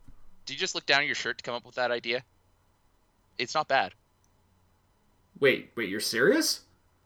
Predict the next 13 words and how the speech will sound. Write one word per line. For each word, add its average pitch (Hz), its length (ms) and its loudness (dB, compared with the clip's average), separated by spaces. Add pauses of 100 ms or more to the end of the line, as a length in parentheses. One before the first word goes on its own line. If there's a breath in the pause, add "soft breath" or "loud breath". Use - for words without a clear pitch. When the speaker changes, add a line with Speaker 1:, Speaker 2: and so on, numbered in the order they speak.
(500)
Speaker 1:
Yeah. 214 340 4 (1160)
Think 392 160 -2
about 95 260 0
it. 82 100 -6 (480)
A 139 60 -10
top 185 240 2
five 302 220 4
list 120 340 -4 (220)
of 160 80 -12
our 196 80 -8
favorite 117 340 -2
Senators 240 340 -2
jerseys. 85 420 -10